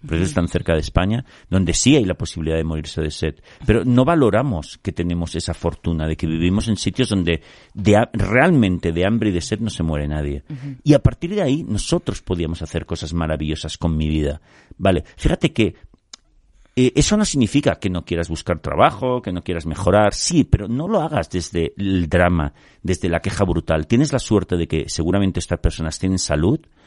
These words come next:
Speaker 1: no te vas a morir de hambre, de sed, y pueden hacer cosas maravillosas ya hoy, al margen de buscar trabajo, como amar más a su familia, ayudar a los demás, aprender, hacer cosas valiosas. Céntrate en eso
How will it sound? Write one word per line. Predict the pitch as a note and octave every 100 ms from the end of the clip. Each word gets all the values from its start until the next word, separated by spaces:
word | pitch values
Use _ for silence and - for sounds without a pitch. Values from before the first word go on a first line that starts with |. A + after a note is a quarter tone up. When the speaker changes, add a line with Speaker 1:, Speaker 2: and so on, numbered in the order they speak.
| -
Speaker 1:
no | G2
te | G#2+
vas | F#2 -
a |
morir | F2+ E2+ E2
de | D#2+
hambre, | E2 D#2+
de | D2+
sed, | - B2 - - -
y | -
pueden | - C3+ D#3+ C#3+
hacer | - G2
cosas | - F2 E2
maravillosas | E2 D#2 D2+ F#2+ D#3+ G#2+
ya | E3 - _ _
hoy, | D3 A#2 D2 -
al | E2+ F2+
margen | G#2 - F#2
de | E2
buscar | D#2 F#2 D2+
trabajo, | D#2 D2+ D#2+ D#2 - - - -
como | E2+ D#2
amar | E2 F#2+
más | G#2 F#2+
a | F2
su | D#2
familia, | - E2 F2 F#2
ayudar | F#2 D#2+ D#2+
a | F2+
los | F#2
demás, | E2 E2 E2+ -
aprender, | - - D2+ D2+ E2+ F2 F2+ - - -
hacer | - F2
cosas | F#2 E2+ E2+
valiosas. | D2 D2+ E2+ - F#2 -
Céntrate | - A#2+ D#3+ - - A#2+
en |
eso | C#3 - C3+